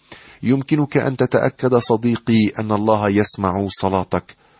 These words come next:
ويستجيب لك في وقت ضيقك. عدد سبعة إلى ثمانية: "ميز مراحمك يا مخلص المتكلين عليك،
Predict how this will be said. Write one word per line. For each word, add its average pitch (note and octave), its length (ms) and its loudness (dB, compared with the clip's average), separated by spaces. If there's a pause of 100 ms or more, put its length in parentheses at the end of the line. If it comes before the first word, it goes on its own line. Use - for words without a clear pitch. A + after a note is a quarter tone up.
(120)
ويستجيب F#2+ 920 2
لك F2+ 400 2
في E2 240 -4
وقت E2+ 380 -4
ضيقك. - 720 -8 (680)
عدد F2 280 0
سبعة C#2+ 300 -2
إلى D2+ 260 -6
ثمانية: G2+ 460 -2 (1300)
"ميز A#2+ 440 2
مراحمك G#2 880 -2
يا G2+ 220 4
مخلص G2+ 680 -2
المتكلين F#2+ 760 -2
عليك، F2 600 -4